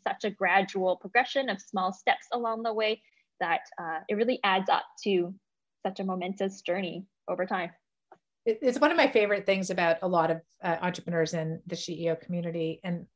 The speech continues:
Speaker 2: I think about this a lot with my own journey too. Like, most of us were just like, "What's the next step?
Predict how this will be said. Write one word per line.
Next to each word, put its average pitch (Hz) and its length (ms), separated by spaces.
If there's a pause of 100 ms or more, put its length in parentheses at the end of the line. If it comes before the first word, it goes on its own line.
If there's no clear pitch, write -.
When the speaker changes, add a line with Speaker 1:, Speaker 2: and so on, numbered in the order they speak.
(160)
Speaker 2:
I 185 140
think 208 200
about 180 180
this 175 120
a 185 40
lot 170 160
with 170 120
my 180 140
own 170 100
journey 175 200
too. 180 140
Like, 175 180 (760)
most 233 240
of 277 60
us 311 160
were 254 80
just 220 200
like, 180 300
"What's 190 280
the 214 80
next 190 240
step? 180 340